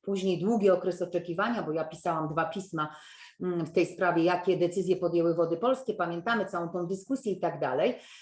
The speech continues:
No, aż udałam się osobiście do dyrektora Wód Polskich, e, w Szczecinie. I zadałam pytanie,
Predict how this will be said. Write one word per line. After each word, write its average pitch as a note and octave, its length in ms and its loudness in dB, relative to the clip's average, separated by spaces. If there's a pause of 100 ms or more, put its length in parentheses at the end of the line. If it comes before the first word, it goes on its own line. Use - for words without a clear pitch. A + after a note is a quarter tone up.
No, D#4 260 4
aż C#4+ 240 2
udałam A3+ 400 2
się A3 200 0
osobiście G3 560 -4
do D#3+ 120 0
dyrektora F3 440 0
Wód E3+ 160 -2
Polskich, - 680 -4
e, C#3+ 140 -2
w - 60 -8
Szczecinie. F3 760 0 (920)
I D4 60 6
zadałam D4 340 6
pytanie, A3+ 540 4